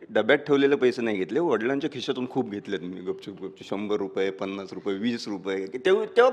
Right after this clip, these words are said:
फार गरज पण नव्हती पैशाची. पाच रुपये मिळाले तरी खूप होते. <laughs> वडापाव, म्हणजे अगदीच वडापाव दोन रुपये, तीन रुपयाला मिळायचा तेव्हा.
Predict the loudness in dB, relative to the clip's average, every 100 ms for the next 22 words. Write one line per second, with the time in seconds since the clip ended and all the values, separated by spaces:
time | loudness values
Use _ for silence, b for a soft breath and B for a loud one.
0 | 6 4 6 6 6 2 0 2 2 2
1 | 2 0 -2 -4 -6 B 8 8 6 4
2 | 6 8 8 8 4 2 2 4 2 4
3 | 4 4 4 4 4 2 0 B B -2
4 | 0 4 4 4 2 2 2 4 6 6
5 | 6 6 8 6 4 6 6 8 6 4
6 | 4 2 2 4 4 4 4 4 2 0
7 | 0